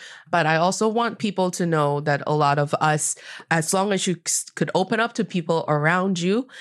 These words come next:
uh, as long as you are willing to get some sort of help,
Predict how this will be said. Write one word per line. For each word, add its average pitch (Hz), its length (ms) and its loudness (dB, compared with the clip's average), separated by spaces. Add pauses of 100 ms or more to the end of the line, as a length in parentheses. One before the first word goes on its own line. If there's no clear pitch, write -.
(200)
uh, 160 220 2
as 170 160 0
long 180 140 2
as 175 120 -2
you 165 140 0
are 147 100 0
willing 208 360 -2
to 175 260 0
get 160 280 -2
some 392 320 -2
sort 214 260 0
of 170 120 2
help, 175 380 0